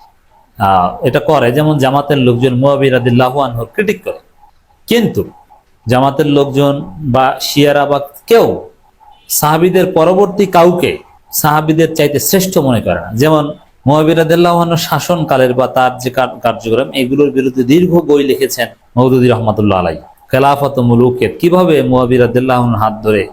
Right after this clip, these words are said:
ইসলামী খেলাফত ব্যবস্থা রাজতন্ত্রের রূপ নিয়েছে। কিন্তু সেই মওদুদী বলেছেন মুয়াবিয়া রাদিয়াল্লাহু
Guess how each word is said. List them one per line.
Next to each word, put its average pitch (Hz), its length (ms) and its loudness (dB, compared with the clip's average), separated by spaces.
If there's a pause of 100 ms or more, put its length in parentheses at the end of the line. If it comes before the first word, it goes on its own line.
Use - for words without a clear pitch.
(500)
ইসলামী 151 360 -2
খেলাফত 131 440 -2 (360)
ব্যবস্থা 123 460 0
রাজতন্ত্রের 113 540 -2
রূপ 101 200 -2
নিয়েছে। 90 360 -8 (320)
কিন্তু 165 280 0
সেই 202 360 0
মওদুদী 170 420 2
বলেছেন 123 580 0 (800)
মুয়াবিয়া 160 340 2
রাদিয়াল্লাহু 170 460 0